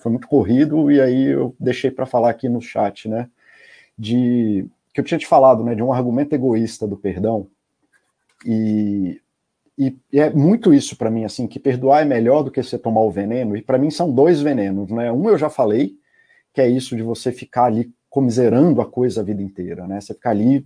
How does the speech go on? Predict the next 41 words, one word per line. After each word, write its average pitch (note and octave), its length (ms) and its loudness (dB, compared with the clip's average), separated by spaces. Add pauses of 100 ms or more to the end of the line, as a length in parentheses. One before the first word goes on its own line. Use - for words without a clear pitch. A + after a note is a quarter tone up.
(100)
na A#2 220 -2
miséria C#3 540 2
daquela A2+ 280 -4
coisa G#2+ 320 -8
que - 60 -20
você G#2+ 140 -8
viveu G2+ 400 -4
a G2+ 40 -2
vida G#2 200 -6
inteira. G2 480 -8 (920)
É, G2+ 640 2 (720)
aliás, A#2 440 0
e C#3+ 160 2
o, C3 360 -2
e C3+ 80 4
o, C#3+ 360 4
assim, D3 280 0
os C3 140 -2
dois F#3 180 2
eu F#3 60 0
já D#3+ 100 0
falei, C#3+ 280 0
só C#3+ 100 -6
queria C#3 220 -2
aprofundar. B2+ 680 -4
E C3 80 -2
o C#3+ 100 2
outro D#3+ 560 0 (1080)
é C3 100 4
isso D3+ 260 2
de C3+ 80 -6
você F3+ 220 0
não G3+ 100 -2
conseguir G3 380 -4
se - 100 -14
perdoar F3+ 440 0
quando D#3 180 -8
você - 80 -10
faz C3+ 240 -2
um B2+ 140 -4
erro, A#2 260 -8